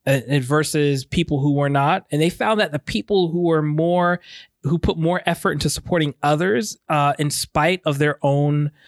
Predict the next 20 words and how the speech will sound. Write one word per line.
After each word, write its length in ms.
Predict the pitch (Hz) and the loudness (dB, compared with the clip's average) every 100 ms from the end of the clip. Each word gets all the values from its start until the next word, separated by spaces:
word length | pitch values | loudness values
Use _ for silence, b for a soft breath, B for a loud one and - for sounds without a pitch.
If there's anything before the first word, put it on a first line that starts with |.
| b b b - | b b b -4
like, 240 | 135 135 | -2 -2
journey 400 | - 143 143 156 | -2 0 2 2
and 100 | 143 | 0
process 460 | - 127 135 - 139 | 0 0 0 -2 -4
of 40 | |
trying 180 | 127 139 | -2 -2
to 40 | 131 | 0
get 140 | 127 | 0
better, 300 | 123 135 165 B B B B - | 0 0 0 B B B B -10
they 200 | 135 190 | -2 0
were 160 | 202 | 0
twice 600 | 165 - - 170 185 196 - | -4 -8 -4 0 0 -2 -2
as 200 | 156 139 | -2 0
likely 680 | 135 143 147 123 110 104 - _ _ _ _ _ _ - | 0 0 0 -4 -6 -8 -18 _ _ _ _ _ _ -8
to 280 | - 147 139 | 0 2 2
stay 300 | - - 156 | 0 0 0
sober 720 | 143 - 143 139 123 107 - _ _ | -2 0 0 2 -2 -6 -12 _ _
one 240 | 143 139 139 | -2 0 2
year 160 | 131 | 0
later. 460 | 127 127 123 - | 2 0 -2 -6